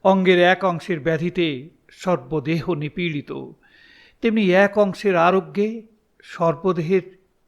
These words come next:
নৈরুজ্য নেই। চাই সর্বাঙ্গের স্বাস্থ্য, সর্বাঙ্গের সৌন্দর্য। আমি স্ফীত আর তুমি বিশীর্ণ, তার অর্থ সমস্ত দেহই কদাকার রোগক্লীন্ন।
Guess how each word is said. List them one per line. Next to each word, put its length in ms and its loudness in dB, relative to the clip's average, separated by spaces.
নৈরুজ্য 640 -2
নেই। 760 -6
চাই 260 2
সর্বাঙ্গের 1000 -2
স্বাস্থ্য, 920 -8
সর্বাঙ্গের 840 -4
সৌন্দর্য। 1200 -8
আমি 280 -2
স্ফীত 400 -6
আর 180 0
তুমি 180 0
বিশীর্ণ, 840 -6
তার 220 -4
অর্থ 340 -4
সমস্ত 680 -4
দেহই 560 -2
কদাকার 680 -2
রোগক্লীন্ন। 960 -2